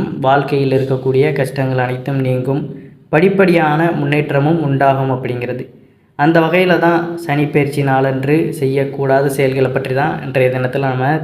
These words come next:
தெரிந்து கொள்ள போகிறோம். சனீஸ்வர பகவான் ஒரு ராசியிலிருந்து மற்றொரு ராசிக்கு பெயர்வதை தான் சனி பெயர்ச்சி என்று நம்ம கூறுகிறோம். இரண்டரை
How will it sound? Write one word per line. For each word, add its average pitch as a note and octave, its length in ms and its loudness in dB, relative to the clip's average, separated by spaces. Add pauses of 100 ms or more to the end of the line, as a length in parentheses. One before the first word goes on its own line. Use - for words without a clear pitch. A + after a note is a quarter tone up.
தெரிந்து B2+ 260 0
கொள்ள B2 240 0
போகிறோம். A#2+ 320 -4 (720)
சனீஸ்வர F3+ 520 2 (120)
பகவான் D#3 420 2 (100)
ஒரு C#3+ 240 2
ராசியிலிருந்து D3+ 840 0 (240)
மற்றொரு C#3 540 -4
ராசிக்கு D3 440 -4 (140)
பெயர்வதை C#3+ 540 -2
தான் D#3 260 -6
சனி C#3+ 240 -6
பெயர்ச்சி C#3+ 360 -2 (100)
என்று C3 240 -4
நம்ம C3 200 -4 (200)
கூறுகிறோம். B2+ 460 0 (580)
இரண்டரை D#3+ 440 2